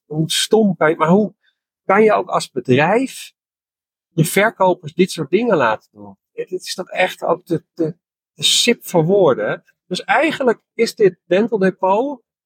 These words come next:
die verliezen dus nu een opdracht. En niet alleen voor een stoel, waarschijnlijk ook voor de rest van de apparatuur. Dus alle stereoapparatuur. Waarschijnlijk had ze een, wil ze een E M S erbij hebben. Eh, en er, het zijn nog meer dingen, eh, misschien ook zelfs wel kleingoed.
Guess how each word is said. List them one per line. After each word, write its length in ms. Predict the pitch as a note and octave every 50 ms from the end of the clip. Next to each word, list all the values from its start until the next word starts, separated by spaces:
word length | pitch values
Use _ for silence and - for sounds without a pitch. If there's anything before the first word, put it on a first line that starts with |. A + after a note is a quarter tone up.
| _ _
die 220 | _ F3+ F3+ -
verliezen 520 | - F3 E3+ F3 G3 A#3+ C4+ A#3 - F#3+
dus 180 | E3+ E3+ D#3 C#3+
nu 200 | D#3 D#3+ D3+ C#3+
een 120 | C3+ -
opdracht. 640 | - E3 F#3 - _ D#3+ D#3 E3+ G3+ - - - - -
En 140 | D3 D#3
niet 200 | E3 F#3+ G3 F#3
alleen 280 | F3 D#3+ D3+ C#3+ C#3 -
voor 160 | - C3+ C3
een 80 | B2+ B2
stoel, 460 | - - - G#3+ G3+ D#3+ C3 A#2+ A2+
waarschijnlijk 480 | B2 B2+ C3+ - E3 D#3 D3+ D3 - -
ook 180 | - F3 -
voor 100 | - B2
de 80 | A#2 A2+
rest 260 | A#2+ D#3+ G3 - -
van 120 | - F#3+
de 60 | F#3+ F#3
apparatuur. 520 | F#3+ F#3+ - - E3+ E3 - G3 G#3+ A3+
Dus 220 | - C3 - -
alle 260 | - C#3+ F3+ A3 A3 F3
stereoapparatuur. 1200 | - - F3 D#3+ D#3 D3 - C3 C3 - - _ _ _ _ B2+ B2 B2 A#2+ - - - - - _
Waarschijnlijk 640 | B2+ A#2 - - E3+ F#3 A3+ A#3 - _ - -
had 220 | - D3+ F#3 F#3+ -
ze 120 | - F3+
een, 380 | F3 F3 E3 E3 - D3 E3 D#3+
wil 180 | F3+ F#3 F3
ze 120 | E3+ F#3 E3
een 160 | D3+ D3 B2
E 220 | C#3+ D#3 D#3 D3+
M 180 | C#3 C3 B2 -
S 120 | - -
erbij 320 | A#2+ - A#2 A2+ A2+ A2 A2
hebben. 360 | A#2 A#2 A2+ - A2+ A2 - _ - - - - _ _
Eh, 600 | - - C#3 C#3 C#3 C#3 C#3 C3+ C3+ - - D#3
en 120 | D#3 D3+
er, 140 | D3+ C3 - _ _ _ _ _
het 160 | B2 A#2+ -
zijn 120 | C3+ B2
nog 120 | - - C3+
meer 220 | E3+ F#3+ A3 G#3+
dingen, 420 | F#3+ G#3 G#3 G#3 G#3+ A#3 C#4 C4+
eh, 240 | A#3 F3+ D3+ C#3 C3+
misschien 300 | C#3 C3 - F3+ E3+ D3+
ook 160 | D#3 D#3+ -
zelfs 240 | - B2+ A2 A2+ -
wel 100 | - B2
kleingoed. 600 | - F3 E3+ G3+ B3 A3+ - A#3 A#3+ C4+ A#3 -